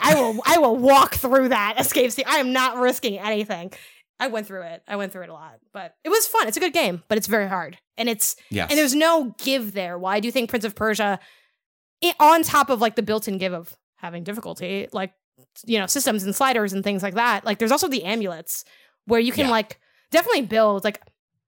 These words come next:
Speaker 1: I had, like, a, like, you can, the fact that you can have, like, almost builds in this game, I think is very cool. And,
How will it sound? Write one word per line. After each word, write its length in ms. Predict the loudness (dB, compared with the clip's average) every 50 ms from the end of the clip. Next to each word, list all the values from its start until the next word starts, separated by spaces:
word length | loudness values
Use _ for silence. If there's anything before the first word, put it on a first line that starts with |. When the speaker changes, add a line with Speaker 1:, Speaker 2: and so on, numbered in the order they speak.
| _ _ _ -20 -14 _ -2
Speaker 1:
I 80 | 0 2
had, 160 | 2 2 2
like, 100 | 2 2
a, 160 | 2 -2 -2 _ 0
like, 140 | 0 2
you 80 | 2 2
can, 180 | 2 0 0 -2 _ _ _ -20 -10 -2
the 80 | -2 2
fact 180 | 4 4 4 4
that 140 | 2 2 4
you 80 | 4
can 160 | 4 4 0 0
have, 380 | 0 2 2 4 2 2 2 2
like, 220 | 0 0 0 -4 -6 0
almost 420 | 2 2 4 4 4 2 0 -6 -8
builds 440 | -8 -4 -2 0 0 0 0 -4 -2
in 120 | 0 2
this 180 | 2 2 0 0
game, 360 | -4 -4 -2 0 0 2 2 2
I 120 | 2 0
think 180 | 0 -2 -2 -2
is 140 | -2 -2 0
very 260 | 0 2 2 2 0
cool. 440 | -2 -4 -2 0 2 2 4 4 4
And, 320 | 2 2 2 2 0 -2